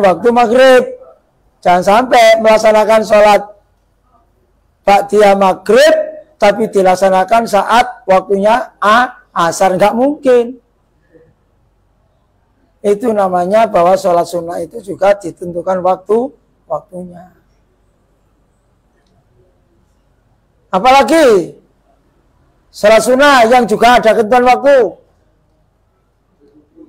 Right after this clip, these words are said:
Karena ada sholat sunnah yang ditentukan waktunya ada. Namanya sholat sunnah mutlak. Boleh kapan saja. Ayo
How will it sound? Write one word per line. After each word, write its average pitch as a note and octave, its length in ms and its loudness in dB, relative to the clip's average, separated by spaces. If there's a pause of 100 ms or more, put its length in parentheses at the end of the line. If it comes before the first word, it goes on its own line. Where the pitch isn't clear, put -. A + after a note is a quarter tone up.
(960)
Karena C#4+ 320 2
ada E4 320 2
sholat C#4 240 2
sunnah C#4 320 2
yang C#4+ 160 4
ditentukan A#3 480 0
waktunya C4 480 0
ada. A3 240 2 (1040)
Namanya A#3 440 2
sholat A#3+ 280 2
sunnah A#3 280 0
mutlak. A#3 640 2
Boleh B3 520 4 (280)
kapan A#3+ 480 2
saja. A#3 360 2 (2750)
Ayo A3 180 2